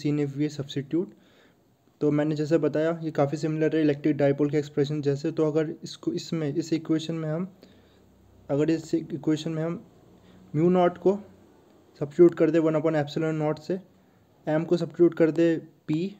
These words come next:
जो electrostatic dipole moment था, और जो B को हम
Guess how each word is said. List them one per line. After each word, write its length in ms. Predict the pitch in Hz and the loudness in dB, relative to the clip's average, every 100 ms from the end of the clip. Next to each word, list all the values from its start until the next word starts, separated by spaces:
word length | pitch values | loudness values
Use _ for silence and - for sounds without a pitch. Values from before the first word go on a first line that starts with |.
| _ - | _ -6
जो 140 | 156 | -2
electrostatic 800 | 156 147 143 160 156 156 151 147 | 2 0 0 -4 -2 -4 -2 -2
dipole 320 | 139 143 156 | 2 2 0
moment 320 | 156 151 151 143 | 0 0 -2 -4
था, 260 | 175 - _ _ _ _ - | -8 -10 _ _ _ _ -4
और 180 | 143 139 | -4 -2
जो 480 | 147 151 143 - - | 0 2 0 -8 -10
B 320 | 127 123 170 185 | -6 0 2 2
को 160 | 180 | 2
हम 320 | 175 165 160 | 0 0 -6